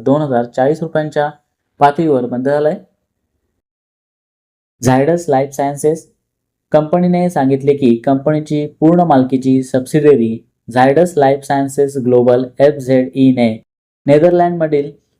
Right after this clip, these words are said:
सिंथॉन बीव्ही ह्या कंपनीसोबत अमेरिकेसाठी ओझानिमोड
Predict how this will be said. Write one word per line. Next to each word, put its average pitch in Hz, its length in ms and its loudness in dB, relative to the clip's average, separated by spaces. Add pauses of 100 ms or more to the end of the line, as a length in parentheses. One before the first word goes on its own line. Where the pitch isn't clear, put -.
(400)
सिंथॉन 170 600 -2 (220)
बीव्ही 151 440 2 (220)
ह्या 139 160 2
कंपनीसोबत 139 840 -2
अमेरिकेसाठी 147 760 -2 (460)
ओझानिमोड 156 680 0